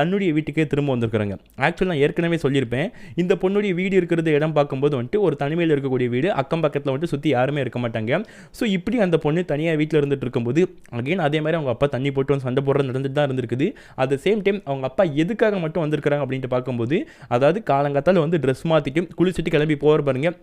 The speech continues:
இந்த ஒரு ரீசனுக்காக மட்டும் தான் அவங்க அப்பா டெய்லி அந்த வீட்டுக்கு வந்திருக்காருங்க. மத்தபடி அவங்க வீட்ல இருக்கவே மாட்டாங்களா. அந்த பொண்ணு மட்டும் தான் அந்த வீட்ல தனியா இருந்துட்டு இருப்பாங்க.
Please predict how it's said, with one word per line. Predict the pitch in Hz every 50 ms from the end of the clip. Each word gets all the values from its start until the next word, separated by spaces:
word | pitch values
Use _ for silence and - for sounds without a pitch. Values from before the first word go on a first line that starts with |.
| - - - _ - 190
இந்த | 208 214 233 220
ஒரு | 196 160 143 139
ரீசனுக்காக | 165 190 180 190 180 175 165 156 139
மட்டும் | 131 127 139 156
தான் | 160
அவங்க | 147 123 113
அப்பா | - 143 139
டெய்லி | 120 127 135 143 131
அந்த | 127 113 120
வீட்டுக்கு | 123 127 127 - 120
வந்திருக்காருங்க. | 117 120 104 - 113 113 127 160 160 135
மத்தபடி | 117 - - 165 139 156 165 160
அவங்க | 131 117 117
வீட்ல | 135 131 - 135 127
இருக்கவே | 127 127 143 139 135
மாட்டாங்களா. | 120 113 113 104 101 110 143 196 - - - - - -
அந்த | 165 185 180 156 -
பொண்ணு | 180 185 214 220 196
மட்டும் | 165 143 147 170
தான் | 170
அந்த | 156 139 139
வீட்ல | 143 147 139 139
தனியா | 123 123 127 131 123
இருந்துட்டு | 120 117 117 110 113
இருப்பாங்க. | 110 - 110 110 110